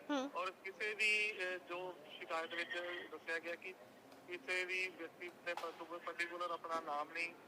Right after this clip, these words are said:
Speaker 1: ਹੂੰ।
Speaker 2: ਨਾ ਕਿਸੇ ਗੈਂਗਸਟਰ ਦੇ ਨਾਲ ਜੁੜੇ ਹੋਏ ਕੋਈ ਗੱਲ ਕੀਤੀ ਆ।
Speaker 1: ਹੂੰ।
Speaker 2: ਸਿਰਫ ਉਹਨਾਂ ਨੂੰ ਦੋ ਵਾਰੀ ਵਿਦੇਸ਼ੀ ਨੰਬਰ ਤੋਂ ਕਾਲ ਆਈ ਆ
Speaker 1: ਹੂੰ।
Speaker 2: ਔਰ ਇਸੇ ਬਾਬਤ ਉਹਨਾਂ ਨੇ ਪੁਲਿਸ ਕਮਿਸ਼ਨਰ ਨੂੰ ਸ਼ਿਕਾਇਤ ਜਿਹੜੀ ਹੈਗੀ ਆ ਉਹ ਦਿੱਤੀ ਆ। ਜੀ।
Speaker 1: ਕੀ ਇਸ ਪੂਰੇ ਮਾਮਲੇ ਤੇ ਐਫ ਆਈ ਆਰ ਦਰਜ ਵੀ ਹੋਈ ਹੈ?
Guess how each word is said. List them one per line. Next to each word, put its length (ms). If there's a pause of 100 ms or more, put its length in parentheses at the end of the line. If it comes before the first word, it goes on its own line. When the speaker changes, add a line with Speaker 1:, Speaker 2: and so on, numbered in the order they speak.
(120)
Speaker 1:
ਹੂੰ। 120
Speaker 2:
ਨਾ 220
ਕਿਸੇ 320
ਗੈਂਗਸਟਰ 340
ਦੇ 140
ਨਾਲ 180
ਜੁੜੇ 200
ਹੋਏ 240 (300)
ਕੋਈ 100
ਗੱਲ 220
ਕੀਤੀ 320
ਆ। 100 (220)
Speaker 1:
ਹੂੰ। 140
Speaker 2:
ਸਿਰਫ 180
ਉਹਨਾਂ 200
ਨੂੰ 120
ਦੋ 200
ਵਾਰੀ 180
ਵਿਦੇਸ਼ੀ 360
ਨੰਬਰ 240
ਤੋਂ 160
ਕਾਲ 280
ਆਈ 220
ਆ 100 (260)
Speaker 1:
ਹੂੰ। 180
Speaker 2:
ਔਰ 160
ਇਸੇ 320
ਬਾਬਤ 360
ਉਹਨਾਂ 200
ਨੇ 180
ਪੁਲਿਸ 240
ਕਮਿਸ਼ਨਰ 400
ਨੂੰ 100
ਸ਼ਿਕਾਇਤ 300
ਜਿਹੜੀ 240
ਹੈਗੀ 200
ਆ 40
ਉਹ 80
ਦਿੱਤੀ 320
ਆ। 40 (260)
ਜੀ। 100 (280)
Speaker 1:
ਕੀ 80
ਇਸ 180
ਪੂਰੇ 160
ਮਾਮਲੇ 320
ਤੇ 120
ਐਫ 260
ਆਈ 140
ਆਰ 100
ਦਰਜ 260
ਵੀ 120
ਹੋਈ 220
ਹੈ? 80